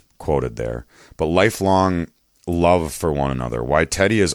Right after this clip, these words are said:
always so willing to do everything for her. If in the first three years, Arnold gets Dolores to get Teddy to kill everybody in town, and then Dolores to kill Teddy, Arnold, and herself,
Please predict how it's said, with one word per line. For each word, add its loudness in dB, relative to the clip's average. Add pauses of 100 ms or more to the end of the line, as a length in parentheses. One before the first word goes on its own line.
always 4
so 2
willing 2
to 0
do 2
everything 0
for -2
her. -2 (920)
If 2
in 2
the 0
first -2
three -2
years, 2 (540)
Arnold 4 (320)
gets 2 (440)
Dolores 4
to -2
get -2
Teddy 2
to -4
kill 2
everybody 2
in -2
town, 2
and 0
then 0
Dolores 2
to -10
kill 2
Teddy, 0
Arnold, -2
and -4
herself, 0